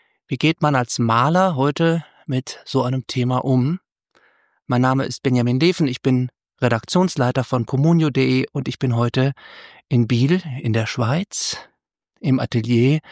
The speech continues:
des Malers Manuel Dürr. Er hat gerade einen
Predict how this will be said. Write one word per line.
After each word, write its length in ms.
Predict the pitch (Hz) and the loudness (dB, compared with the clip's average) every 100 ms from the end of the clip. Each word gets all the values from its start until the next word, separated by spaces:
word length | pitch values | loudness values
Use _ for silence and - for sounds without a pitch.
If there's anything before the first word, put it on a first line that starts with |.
| - - - - | -20 -20 -18 -10
des 140 | 135 | -2
Malers 720 | 123 117 117 127 - - - - | 0 2 0 -2 -6 -10 -10 -2
Manuel 440 | 113 117 117 110 | 0 2 0 -2
Dürr. 360 | 117 131 117 92 _ _ _ _ _ _ _ _ _ _ - | 2 2 2 -2 _ _ _ _ _ _ _ _ _ _ -4
Er 80 | |
hat 160 | 131 - | -2 -2
gerade 320 | 117 123 131 | -2 0 0
einen 320 | 123 123 123 | 0 0 0